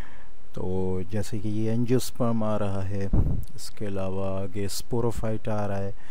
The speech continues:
माइक्रोस्पोरेंजिया आ रहा है, मैक्रो-, अ, megaspores, microspores, ये कुछ इस्तिलाह हैं। मेल gametophyte आ रहा है <clears throat> जिनको पहले समझना जो है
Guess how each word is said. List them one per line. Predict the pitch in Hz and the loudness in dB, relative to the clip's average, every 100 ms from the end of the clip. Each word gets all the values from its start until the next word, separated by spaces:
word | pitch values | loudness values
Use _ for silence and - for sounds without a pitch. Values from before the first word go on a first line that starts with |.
| - - - 107 | -2 -2 -2 0
माइक्रोस्पोरेंजिया | 104 107 120 110 - 117 107 107 113 104 113 110 104 | 0 2 2 2 2 2 2 2 2 2 2 2 2
आ | |
रहा | 101 98 98 | 2 2 2
है, | 95 95 | 2 0
मैक्रो-, | 98 104 - - 113 104 | 0 0 0 0 0 0
अ, | 120 101 98 98 | 0 0 0 0
megaspores, | 98 104 110 117 - - 113 110 98 | 0 0 0 0 0 0 0 0 0
microspores, | 104 107 - 117 - - 110 107 101 | 0 0 0 0 0 0 0 0 0
ये | 113 127 | 0 2
कुछ | 123 123 - - 127 - - - - - | 0 0 0 0 0 0 0 0 0 0
इस्तिलाह | 120 - 131 120 123 | 0 0 2 2 2
हैं। | 120 117 120 120 113 | 2 2 2 0 0
मेल | 113 110 104 117 120 117 127 | 0 2 2 2 2 0 0
gametophyte | 113 113 113 120 - 110 113 110 | 0 0 0 0 0 0 0 0
आ | 104 | 0
रहा | 104 | 0
है | 107 - | 0 0
<clears throat> | - 185 - - - - - - - - - - - | 0 0 2 2 0 0 0 0 0 0 -2 -2 0
जिनको | 120 120 120 | 0 0 0
पहले | 120 117 117 | 0 0 0
समझना | 113 110 107 104 120 113 | 0 0 0 0 0 0
जो | 104 | 0
है | 101 | 0